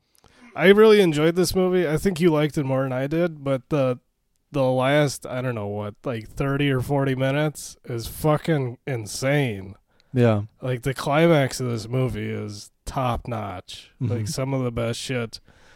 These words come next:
Speaker 1: Just building drama, and then, I don't wanna spoil anything, but, like, it does a fantastic job of, like,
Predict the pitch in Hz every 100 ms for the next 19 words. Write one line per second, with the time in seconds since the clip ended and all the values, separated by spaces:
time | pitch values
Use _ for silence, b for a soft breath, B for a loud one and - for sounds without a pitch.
0 | b 175 180 160 185 208 226 202 151 147
1 | 160 175 151 123 117 113 _ _ _ _
2 | _ _ _ 139 139 143 143 139 131 _
3 | _ _ _ 135 156 160 151 139 - 147
4 | 147 135 120 117 120 117 127 113 123 127
5 | 120 113 117 _ _ _ _ _ 147 147
6 | 139 - 151 156 143 131 - 147 139 139
7 | 135 127 120 110 117 113 107 110 110 110
8 | - - 131